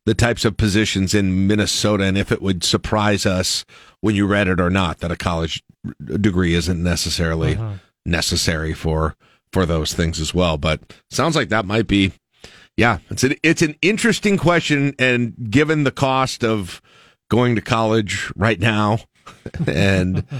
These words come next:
Speaker 1: and the experience, I would say, of someone who has, uh, been,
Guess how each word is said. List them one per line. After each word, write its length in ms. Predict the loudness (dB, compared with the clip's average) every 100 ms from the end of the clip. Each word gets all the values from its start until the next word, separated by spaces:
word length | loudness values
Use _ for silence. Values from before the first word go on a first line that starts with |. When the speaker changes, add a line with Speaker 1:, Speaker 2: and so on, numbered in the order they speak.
| -10 -12 -4
Speaker 1:
and 480 | 2 2 2 2 0
the 180 | 0 0
experience, 1000 | 0 -2 -2 2 2 2 2 0 -2 -8 -12 _ _ -2
I 120 | 2
would 180 | 2 2
say, 380 | 0 2 2 2
of 520 | 0 0 0 -4 -10 -6
someone 500 | -2 0 2 2 4
who 240 | 4 2
has, 360 | 2 0 -2 -2
uh, 280 | 0 0
been, 420 | 0 0 0 0